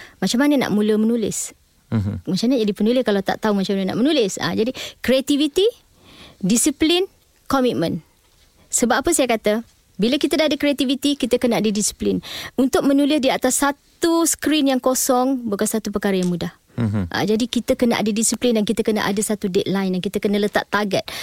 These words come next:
Speaker 1: Saya nak habiskan dalam masa tiga bulan. Saya kena buat ini dalam masa bila? Sebab kita tidak boleh putus mood bila kita menulis. Supaya ilham tu dia tidak terputus. Kita tak boleh letak seminggu,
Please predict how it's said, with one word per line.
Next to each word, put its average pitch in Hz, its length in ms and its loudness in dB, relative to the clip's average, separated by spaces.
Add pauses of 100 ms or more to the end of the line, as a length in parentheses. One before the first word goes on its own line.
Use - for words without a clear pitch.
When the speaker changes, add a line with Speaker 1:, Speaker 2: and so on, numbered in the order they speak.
(120)
Speaker 1:
Saya 226 320 2
nak 226 160 0
habiskan 233 420 0
dalam 214 220 2
masa 254 160 -2
tiga 226 500 0
bulan. 190 380 0
Saya 208 160 -2
kena 214 240 0
buat 208 160 2
ini 233 180 0
dalam 214 300 0
masa 208 240 0
bila? 185 240 0 (260)
Sebab - 380 0
kita 320 320 0
tidak 254 240 2
boleh 254 160 2
putus 294 720 0
mood 262 260 2 (140)
bila 208 180 0
kita 208 220 -2
menulis. 185 480 -4 (160)
Supaya - 240 0
ilham 254 480 0
tu 285 100 0
dia 233 140 0
tidak 214 260 -2
terputus. 208 460 0
Kita 226 240 -2
tak - 100 0
boleh 233 220 0
letak 262 240 0 (180)
seminggu, 254 640 2